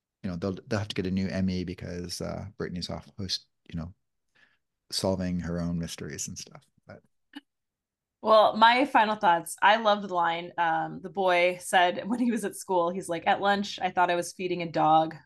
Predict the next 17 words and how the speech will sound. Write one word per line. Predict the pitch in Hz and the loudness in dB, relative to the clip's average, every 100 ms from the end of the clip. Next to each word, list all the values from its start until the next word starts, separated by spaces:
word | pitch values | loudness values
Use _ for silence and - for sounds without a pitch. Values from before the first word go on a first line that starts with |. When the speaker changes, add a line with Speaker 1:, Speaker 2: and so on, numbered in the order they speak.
| _ _ | _ _
Speaker 2:
Turns | - 185 185 | -8 -4 0
out | 180 175 | 2 2
it | 170 | 0
was | 180 | -6
a | 180 | 0
coyote." | 196 175 170 170 196 202 | 2 2 2 0 -2 -4
Speaker 1:
<laughs> | - _ - - - | -10 _ -10 -6 0
Oh, | 120 - | 0 2
yeah. | 120 - _ _ - - 123 - - | 0 -2 _ _ -18 -12 -14 -10 -2
That's | 98 - | 0 2
what | - | 6
Speaker 2:
I | 294 392 | 8 10
Speaker 1:
happens | |
when | 381 | 10
you, | |
Speaker 2:
found | 381 330 | 10 8
that | 311 | 4